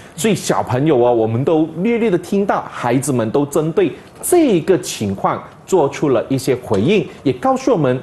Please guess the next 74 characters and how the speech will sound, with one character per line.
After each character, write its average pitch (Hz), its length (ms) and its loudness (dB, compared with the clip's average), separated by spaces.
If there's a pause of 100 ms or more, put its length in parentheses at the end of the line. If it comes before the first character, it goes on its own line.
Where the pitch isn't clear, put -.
他 - 160 -6
会 220 120 4
怎 220 160 -4
么 98 140 -2
做， 180 260 0 (220)
为 196 160 4
什 - 180 -4
么 92 120 -2
这 - 120 -2
么 117 140 0
做， 135 220 2
对 170 100 0
不 175 60 2
对？ 185 180 2 (300)
那 202 120 0
我 143 120 2
相 180 180 0
信 208 180 0
在 214 100 2
电 196 220 0
视 208 160 -2
机 180 120 -2
前 117 220 -2
的 123 80 2
大 135 200 0
家， 143 280 -2 (220)
你 185 120 2
也 220 40 4
可 262 120 2
以 226 40 2
跟 240 160 0
你 180 100 4
家 180 200 2
人 165 160 0
一 220 60 2
起 156 160 -2
来 110 100 2
讨 - 220 -2
论， 165 180 4 (140)
遇 240 200 2
到 220 180 0
这 - 160 -2
样 247 80 0
的 170 80 2
一 - 20 -2
个 175 80 2
情 - 200 -6
况， 160 200 -2 (300)
脑 156 240 2
子 320 180 2
里 233 140 4
面 190 160 2
会 233 100 2
出 208 220 -2
现 208 200 2
的 160 100 4
就 190 160 0
是 180 360 2 (140)
你 117 140 -4
会 180 160 0
怎 - 140 -6
么 95 100 -2
去 170 140 -2
做 208 260 2
呢？ 202 200 0 (300)
那 - 100 -2
为 269 200 4
什 123 200 -2
么 104 200 0
你 107 100 -2
会 113 160 -2
这 113 120 -4
么 110 140 0
做 120 280 0